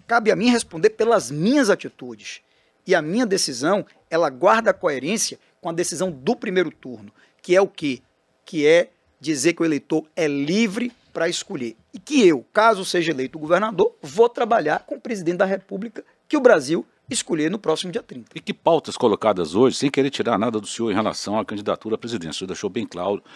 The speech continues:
Speaker 2: bem claro aí, ah, é, que ficará neutro. Que pautas do Lula e que pautas do Bolsonaro o senhor pode indicar à sua bancada que foi eleita no Congresso de, de apoiar? E o senhor simpatiza?
Speaker 1: Ô, ô Emerson, primeiro,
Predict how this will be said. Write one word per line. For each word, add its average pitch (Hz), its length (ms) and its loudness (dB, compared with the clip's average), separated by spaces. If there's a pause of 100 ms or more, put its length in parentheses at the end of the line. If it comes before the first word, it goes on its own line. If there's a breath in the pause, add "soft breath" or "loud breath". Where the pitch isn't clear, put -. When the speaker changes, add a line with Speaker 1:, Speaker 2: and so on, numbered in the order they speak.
(120 loud breath)
Speaker 2:
bem 113 160 2
claro 95 340 0
aí, 104 180 -2 (360 loud breath)
ah, 85 600 -8
é, 85 260 -14
que 98 220 -12
ficará 117 400 0
neutro. 92 320 0 (400 soft breath)
Que 143 100 -4
pautas 190 540 4
do 160 140 4
Lula 208 440 6
e 190 60 0
que - 160 -8
pautas 170 400 2
do 135 80 0
Bolsonaro 139 560 4
o - 20 -2
senhor - 160 0
pode 147 280 -2
indicar 120 320 -2
à 117 40 -2
sua - 240 0
bancada 107 540 2
que - 80 -12
foi 117 160 -2
eleita 98 240 -2
no 107 100 -4
Congresso 123 800 0
de, 98 180 -18
de 101 120 -2
apoiar? 107 320 -2 (440 loud breath)
E 175 40 -6
o 160 40 -6
senhor 214 220 4
simpatiza? - 680 0 (260)
Speaker 1:
Ô, 170 360 2
ô 175 60 10
Emerson, 143 320 0
primeiro, 156 400 -4